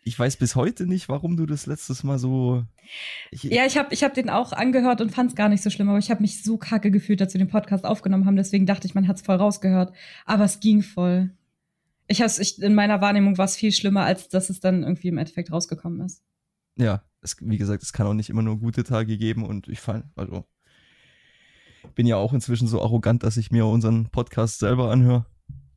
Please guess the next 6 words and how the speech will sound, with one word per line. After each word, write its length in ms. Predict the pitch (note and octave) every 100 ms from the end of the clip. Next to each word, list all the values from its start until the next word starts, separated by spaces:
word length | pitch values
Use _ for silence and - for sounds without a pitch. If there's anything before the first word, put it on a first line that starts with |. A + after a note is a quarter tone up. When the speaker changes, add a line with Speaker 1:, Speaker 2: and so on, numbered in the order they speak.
| _ _ -
Speaker 1:
Und 260 | A2 G#2+ -
<laughs> 80 | - - - - - F#3+ D#4+ - - - A#3 - - - - - - - -
fand 380 | - - C#3+ -
den 100 | C#3
eigentlich 440 | C3 C3+ C3+ B2
gut. 240 | C3+ C3+